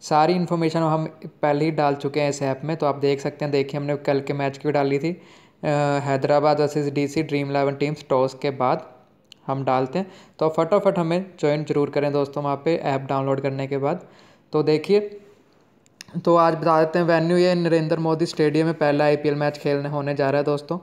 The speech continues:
तो जैसा कि आप देख सकते हैं पिच रिपोर्ट, ये बैटिंग फ्रेंडली पिच है, जैसा कि आप स्क्रीन पे देख सकते हैं। वन सिक्सटी प्लस स्कोर यहाँ पे हुआ था इंडिया वर्सेस इंग्लैंड की जो टी ट्वेंटी सीरीज़ हुई थी। तो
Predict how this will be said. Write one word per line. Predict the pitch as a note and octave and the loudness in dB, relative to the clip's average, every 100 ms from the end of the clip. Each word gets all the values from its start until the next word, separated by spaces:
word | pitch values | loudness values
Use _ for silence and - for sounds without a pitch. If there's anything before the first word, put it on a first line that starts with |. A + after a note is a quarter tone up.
| - - - _ _ - | -12 -20 -20 _ _ 0
तो | C#3+ C#3+ | 2 4
जैसा | C#3+ C#3+ | 2 -2
कि | C#3+ | 0
आप | D3 | 0
देख | C#3+ D3+ | 2 0
सकते | D#3 - F3 | 0 -2 -2
हैं | E3+ | 0
पिच | E3 - | 0 0
रिपोर्ट, | F3 E3+ E3 - - _ C#3+ | 2 2 0 -8 -20 _ -2
ये | D3 | 0
बैटिंग | D3 C#3+ C#3+ D#3 | 2 0 0 -4
फ्रेंडली | D3+ D3 C#3+ D3+ | -2 -2 -2 -2
पिच | D3+ D3 | -2 0
है, | D#3 | 0
जैसा | D3 C#3+ | 0 -2
कि | |
आप | C#3 | -4
स्क्रीन | - C#3+ C#3 | -4 -8 -4
पे | C#3+ | -2
देख | C#3+ C#3 | 0 0
सकते | C#3+ - | -4 -6
हैं। | E3+ | -4
वन | D3 C#3 | -2 -2
सिक्सटी | C3+ C3+ - | -4 -6 -6
प्लस | C#3 C#3+ C#3 | -2 -2 -2
स्कोर | - C#3+ C#3+ | -4 -2 0
यहाँ | C#3+ C3+ C#3 | -2 -4 -2
पे | D#3 D#3 - - - | -4 -4 -18 -10 -2
हुआ | C#3+ C#3+ | 0 0
था | D#3+ | -2
इंडिया | D3 C#3+ D3 | -2 0 0
वर्सेस | C#3+ D3+ D3 | 0 -2 -4
इंग्लैंड | C#3 C#3 C#3 | -2 -4 -2
की | C#3 | -2
जो | D3 | -2
टी | D3 C#3 | -2 -2
ट्वेंटी | C#3 C3+ D3+ | -2 -4 -6
सीरीज़ | - C#3+ C#3+ | -4 -4 -6
हुई | C#3+ C#3 | -4 -4
थी। | C#3 C3+ C3 - - - _ - | -4 -6 -8 -16 -20 -20 _ 0
तो | D3+ D3 D3 | 2 2 0